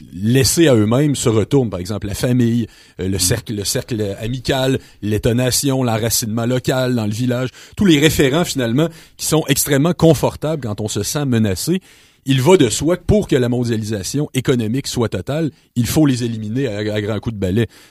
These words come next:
Donc, ce libéralisme, le libéralisme culturel qu'est le progressisme,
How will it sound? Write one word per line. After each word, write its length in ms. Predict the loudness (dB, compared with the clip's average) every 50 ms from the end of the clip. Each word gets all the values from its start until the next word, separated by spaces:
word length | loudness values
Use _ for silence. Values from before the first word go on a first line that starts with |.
| _ _
Donc, 280 | 4 4 4 4 2 -2
ce 100 | 0 0
libéralisme, 800 | 0 2 4 6 6 6 8 6 6 6 4 2 2 -2 -4 -2
le 100 | -2 0
libéralisme 480 | 0 0 0 0 0 0 -2 -4 -4 0
culturel 680 | 2 2 4 4 2 0 0 2 2 2 2 0 -2 -2
qu'est 220 | 0 2 2 2
le 100 | 2 0
progressisme, 800 | 0 -2 -2 -2 -2 -2 -4 -4 -2 -2 -2 -2 -2 -4 -6 -8